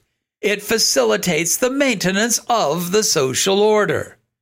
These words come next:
There is nothing new about natural law. In antiquity, it is found in both Greece, see Antigone, lines four forty to seventy by Sophocles,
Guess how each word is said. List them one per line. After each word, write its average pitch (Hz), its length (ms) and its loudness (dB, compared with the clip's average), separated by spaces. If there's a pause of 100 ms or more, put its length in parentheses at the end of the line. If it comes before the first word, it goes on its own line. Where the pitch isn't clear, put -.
(1600)
There 466 220 2
is 359 120 0
nothing 254 440 0
new 208 260 4
about 165 380 -2
natural 147 500 0
law. 202 480 0 (640)
In 196 120 -2
antiquity, 190 880 0
it 262 100 2
is 208 180 0
found 180 440 0
in 156 240 -2
both 156 320 0
Greece, 190 560 0 (300)
see 190 280 0
Antigone, 156 720 -2
lines 160 480 0
four 190 300 0
forty 170 460 0
to 147 160 -2
seventy 165 520 -2
by 107 240 -4
Sophocles, 180 1040 -2